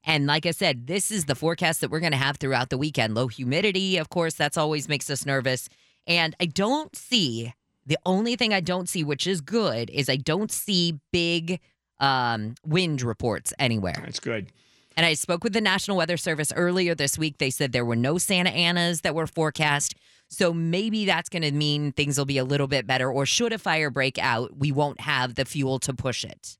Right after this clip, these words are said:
Speaker 2: Hmm. So, uh, let's go to, uh, Shmuley Cohen for a snowpack report. Snowpack? That smoke snowpack.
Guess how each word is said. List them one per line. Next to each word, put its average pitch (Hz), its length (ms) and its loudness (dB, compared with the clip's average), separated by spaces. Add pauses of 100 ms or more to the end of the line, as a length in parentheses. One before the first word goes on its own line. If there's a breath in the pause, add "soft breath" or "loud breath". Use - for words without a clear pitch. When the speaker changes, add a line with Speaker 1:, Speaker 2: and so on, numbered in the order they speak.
Speaker 2:
Hmm. 147 240 0 (440 loud breath)
So, 208 320 2
uh, 180 720 2
let's 233 240 -2
go 285 180 2
to, 208 300 2
uh, 143 380 2 (120)
Shmuley 330 560 2
Cohen 196 460 -2
for 151 220 -2
a - 20 2
snowpack 160 680 0
report. 123 540 -6 (500 loud breath)
Snowpack? 381 800 2 (400)
That 185 460 0
smoke 330 520 0
snowpack. 233 600 0